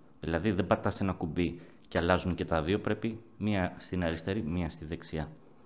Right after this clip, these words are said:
Γι' αυτό και μπορείς να κάνεις και το εφέ κόκκινο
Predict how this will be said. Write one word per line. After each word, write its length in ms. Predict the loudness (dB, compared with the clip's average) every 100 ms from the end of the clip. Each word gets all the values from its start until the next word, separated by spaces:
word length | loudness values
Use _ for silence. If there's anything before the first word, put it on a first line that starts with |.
| -20 -20 -20 -20 -6
Γι' 100 | -6
αυτό 180 | -2 -2
και 120 | 0
μπορείς 240 | 2 2
να 80 | 0
κάνεις 260 | 0 0 -2
και 100 | -2
το 100 | -2
εφέ 340 | -2 0 0
κόκκινο 760 | 2 4 4 2 -2 -2 -4